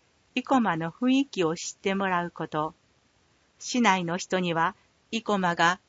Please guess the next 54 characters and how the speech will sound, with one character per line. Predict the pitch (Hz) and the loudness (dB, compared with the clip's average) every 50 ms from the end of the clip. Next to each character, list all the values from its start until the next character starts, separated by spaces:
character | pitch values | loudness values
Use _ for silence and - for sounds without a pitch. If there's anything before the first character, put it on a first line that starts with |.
| _ _ - | _ _ -20
住 | - - - - 220 | -16 -10 -4 -2 0
み | 233 254 285 285 | 2 2 2 0
続 | - - 254 247 262 262 | -2 -4 -4 -2 -2 0
け | - - 247 240 | 2 2 4 4
る | 240 240 | 2 0
価 | - - 254 285 | 0 2 2 2
値 | 285 - 240 | 2 2 0
の | 208 185 170 - - | 2 2 2 2 2
あ | 202 226 | 2 2
る | 233 214 185 | 2 0 0
街 | 165 156 180 - 220 | 0 -2 -2 -2 -2
だ | - 170 175 | -2 -4 -2
と | - 151 139 139 - _ _ _ _ _ _ | 2 2 2 2 2 _ _ _ _ _ _
実 | - 165 170 165 _ - | -6 -6 -6 -6 _ 0
感 | - 240 233 233 247 | 2 4 4 4 2
し | 240 - | 0 2
て | - 233 233 | 2 4 4
も | 226 226 | 6 4
ら | 220 220 226 | 4 4 2
う | 233 | 2
こ | - - 220 220 | 0 -2 -2 0
と | - 240 233 202 | 2 4 4 4
を | 156 135 - | 4 2 0
目 | 156 165 | -2 -2
指 | 165 - 180 202 | 2 2 2 2
し | - - 170 | 0 -4 0
ま | 156 156 185 | 0 0 -2
し | - - | -2 0
た。 | - 117 110 - _ _ _ _ _ _ _ _ _ _ _ _ _ _ _ _ _ _ _ _ _ _ _ _ _ - | 0 0 0 0 _ _ _ _ _ _ _ _ _ _ _ _ _ _ _ _ _ _ _ _ _ _ _ _ _ -2
当 | - 254 269 277 277 | 2 4 4 4 2
日、 | 277 262 254 - - 240 240 254 _ _ _ _ - | 0 -2 -4 -2 -4 -4 -4 -4 _ _ _ _ 0
Facebook | 254 254 285 311 - - 277 262 277 277 - _ - - | 2 2 2 0 -2 -4 -2 0 -2 -2 -4 _ -8 -4
や | 165 151 143 151 - _ _ _ - | -2 0 0 -2 -4 _ _ _ -2
Instagram | 226 240 254 285 285 - - 254 254 247 247 254 254 226 196 165 160 | 2 4 4 4 2 2 0 0 0 0 0 0 0 0 0 -2 0
な | 160 180 185 | 0 -2 0
ど | - 165 151 | 0 0 0
の | 147 147 147 - _ _ - | 0 0 0 -2 _ _ -8
エ | 185 185 | -8 -8
ス | - - - 254 | -6 -2 2 4
エ | 240 247 247 | 4 4 4
ヌ | 233 226 | 2 2
エ | 226 240 233 | 0 0 -2
ス | - - - | -4 -10 -8
で | 165 156 | -6 -4
は、 | 147 143 143 151 _ _ _ _ _ _ _ _ _ _ _ _ _ _ _ | -2 -4 -4 -4 _ _ _ _ _ _ _ _ _ _ _ _ _ _ _
訪 | - 180 180 - 233 233 233 226 247 233 | -4 -4 -2 2 2 2 2 4 2 2
れ | 214 185 | 2 2
た | - 170 165 180 | 2 0 0 0
人 | - - - 208 | -2 -4 -4 -2
た | 208 196 185 | -2 -2 -4
ち | - - 160 | -2 -2 0
が、 | 156 151 165 - _ _ _ _ _ _ _ _ _ _ _ _ _ - | 0 0 0 -2 _ _ _ _ _ _ _ _ _ _ _ _ _ -6
「ま | - 170 175 | -4 -4 -4
た | - - 202 202 208 | 0 0 0 0 -2